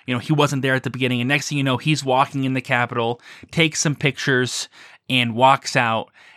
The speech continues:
and he's being sentenced with maximum penalties for what he did there, and is being called a member of an attempted coup against the United States government organized by Trump."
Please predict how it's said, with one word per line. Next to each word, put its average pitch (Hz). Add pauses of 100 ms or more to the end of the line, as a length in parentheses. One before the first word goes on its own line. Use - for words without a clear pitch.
(120)
and 120
he's -
being 135
sentenced 127
with 113
maximum 135 (280)
penalties 127 (300)
for 131
what 120
he 127
did 117
there, 110 (260)
and 151
is 127
being 131
called 123
a 123
member 127 (460)
of 131
an 123
attempted 127
coup 117 (420)
against 127
the 135
United 120
States 113
government 117
organized 113
by 98
Trump." -